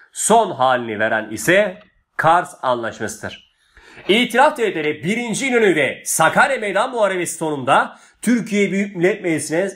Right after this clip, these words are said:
barış önerisinde bulunmuşlar. Bakın,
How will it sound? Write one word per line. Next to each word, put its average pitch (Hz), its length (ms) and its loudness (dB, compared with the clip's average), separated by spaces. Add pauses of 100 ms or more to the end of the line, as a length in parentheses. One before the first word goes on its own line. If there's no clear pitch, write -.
(140)
barış 185 440 0
önerisinde 151 640 -2
bulunmuşlar. 120 640 -6 (360)
Bakın, 135 360 -4